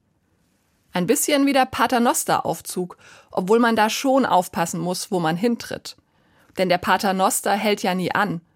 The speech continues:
Er läuft in einer ständigen Schleife, ist immer in Bewegung. Ich muss den richtigen Moment abpassen und dann beherzt hineintreten. Genau wie im Leben. Manchmal sind schwierige,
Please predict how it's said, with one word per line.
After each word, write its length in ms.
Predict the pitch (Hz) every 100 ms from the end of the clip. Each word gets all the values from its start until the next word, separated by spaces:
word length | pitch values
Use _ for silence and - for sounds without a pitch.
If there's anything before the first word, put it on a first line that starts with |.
| _ _ _ _ -
Er 100 | 180
läuft 340 | 180 254 -
in 80 | 220
einer 260 | 160 190
ständigen 540 | 190 - 220 247 208 185
Schleife, 640 | - 190 233 262 - 160 - - -
ist 240 | 190 - -
immer 280 | 247 254
in 120 | 214 208
Bewegung. 560 | 185 226 233 151 160 - _ _ _ _ _
Ich 160 | 185 208
muss 140 | 240
den 140 | 214
richtigen 440 | 202 269 - 277 262
Moment 380 | 208 202 208 -
abpassen 600 | 247 - 294 302 311 330 _ _ _
und 200 | - 185
dann 320 | 202 208 254 311 _
beherzt 680 | - 175 202 208 220 - -
hineintreten. 800 | - 240 202 175 - - - 175 170 _ _ _ _ _ _ _ _ _ _
Genau 520 | 180 175 160 185 269 _ _
wie 180 | 202 196
im 100 | 165
Leben. 460 | 170 240 202 175 170 _ _ _ _ -
Manchmal 380 | 180 208 208 202
sind 140 | 208
schwierige, 720 | - 226 285 233 180 175 180